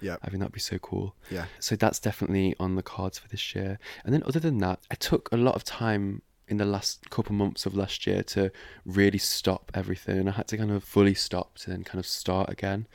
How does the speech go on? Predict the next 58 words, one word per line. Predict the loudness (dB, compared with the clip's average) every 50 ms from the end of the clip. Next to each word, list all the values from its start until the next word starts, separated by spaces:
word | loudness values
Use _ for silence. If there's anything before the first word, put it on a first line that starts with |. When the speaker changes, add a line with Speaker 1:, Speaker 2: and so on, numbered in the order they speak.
| -6 -2
Speaker 1:
Mm-hmm. | 0 0 0 0 0
Speaker 2:
So | 2 4 4 4 4 4 2
I'm | 0 0
just | 0 0 0 0
looking | -2 -2 -2 -4 -4
to, | -2 0 2
like, | 2 2 0 -2 -6 -2
get | 2 2 2
as | 2 2 2
much | 2 2 2 0 -2 -2
done | -2 -2
as | -2 -2
possible, | -4 -6 -6 -6 -4 -2 -2 0 0 0
as | -2 -2
much | -2 -2 -2 -2 -6 -6
writing | -2 0 2 2 2 0 -2 -2
done | -2 -2 -2
as | -4 -4
possible, | -4 -4 -4 -4 -4 0 2 2 2 0 -2 -6 -12 -8 -4
Speaker 1:
Mm-hmm. | -2 0
Speaker 2:
and | 0 0
hopefully | 0 2 2 2 2 0 -2 0 4 6 6 6 4 2 -2 _ _ _ _ _ -10
a | -10
good | -8 0 4 6 6 6 4 2
amount | 0 0 0 0 -2
of | -2 -4
releases | -4 -4 -4 -6 -8 -10 -12 -8
this | -6 -6 -6 -6 -6
year. | -8 -8 -8 _
So | -12 -8 -4 -2
yeah. | 0 0
Speaker 1:
Yeah. | 0 0 0 -2 -4 -8 -14
Fab. | -20 -18 -16 -16 -14 -12 -10 -6 -4
Speaker 2:
And | -2 0
Speaker 1:
Can | 2 2
we | 2
Speaker 2:
live. | 2 0
Speaker 1:
expect | -2 -2 -4 -4 -4 -4 -6
an | -4 -4
E | -4 -4
P? | -4 -6 -4 -4 -4 -4 -4 -6 -10 _ _ _ -20 -16 -14 -12 -12 -8 -2 2
Or | 4 4 6 4 4 2
are | 4 6
you | 6 6
an | 6 6
E | 4 2
P | 2 0 0
girl | 2 2 4 6 6
or | 6
are | 6
you | 6 4 2
an | 2 0
album | -2 -2 -2 -2 0
girl? | 0 2 2 2 0 -2 -6 _ -6 0 2
Speaker 2:
I'm, | 2 2 2 -2 _ _ _ _ -8
for | 0 4 6
now, | 6 8 8 8 6
definitely | 6 4 2 2 2 2 4 4